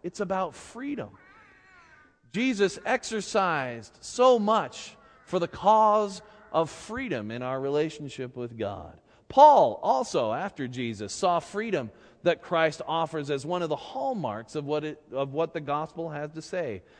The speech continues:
In this letter we read today, the letter to the Galatians, he begs them, he begs them to not enslave themselves again to the shackles of the law. See, the early church gets into this debate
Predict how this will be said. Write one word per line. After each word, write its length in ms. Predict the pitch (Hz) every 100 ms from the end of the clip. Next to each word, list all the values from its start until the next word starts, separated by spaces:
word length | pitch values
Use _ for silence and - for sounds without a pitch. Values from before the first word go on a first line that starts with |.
| _
In 80 | 147
this 160 | 165 143
letter 260 | 180 208
we 180 | 208 202
read 260 | 202 208 208
today, 320 | 196 214 190
the 140 | 135
letter 240 | 143 160 165
to 120 | 170
the 120 | 165
Galatians, 680 | 147 165 175 185 170 127 110 - -
he 160 | - 226
begs 640 | 190 _ 240 247 196 156
them, 240 | 151 104 92 _
he 160 | - 240
begs 600 | 185 _ - 254 226 156
them 260 | 143 117 101
to 80 | -
not 380 | 165 175 214 220 175
enslave 640 | 175 - - 240 269 208
themselves 580 | 220 196 208 180 180 165
again 480 | 165 151 180 190 190
to 120 | 175
the 140 | 156 147
shackles 760 | - - 175 185 190 185 175 - - _
of 220 | 170 170
the 120 | 156 151
law. 500 | 147 135 113 98 92
See, 160 | 165
the 100 | 180
early 300 | 175 220 202
church 440 | - 233 220 - 147
gets 200 | 165 175
into 200 | 160 156
this 200 | 151 143
debate 580 | 135 147 220 214 120